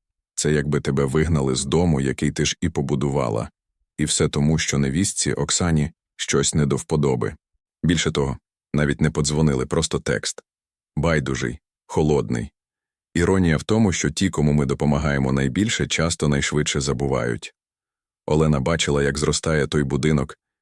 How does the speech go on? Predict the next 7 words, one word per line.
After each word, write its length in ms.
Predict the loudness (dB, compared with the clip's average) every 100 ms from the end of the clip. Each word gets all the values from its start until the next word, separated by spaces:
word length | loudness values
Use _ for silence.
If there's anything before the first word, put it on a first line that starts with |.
| -2
від 140 | 0
порожнього 540 | 2 2 2 2 0 2
майданчика 640 | 0 0 0 0 -2 -2
до 140 | -2 0
затишного 600 | 0 0 -2 0 0 0
родинного 520 | 0 2 2 0 0
гнізда. 500 | 0 0 -2 -4